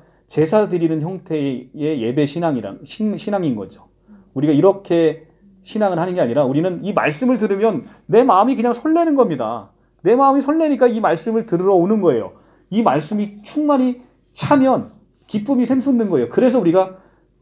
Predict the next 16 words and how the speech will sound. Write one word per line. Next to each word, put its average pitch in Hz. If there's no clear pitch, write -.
오셔서 151
예배를 160
드리는 143
거예요. 95
그래서 170
지-, 175
지난번에 165
요한복음 175
십 -
장 220
십 214
절에 160
보면 139
여러분들 180
두 147
가지 185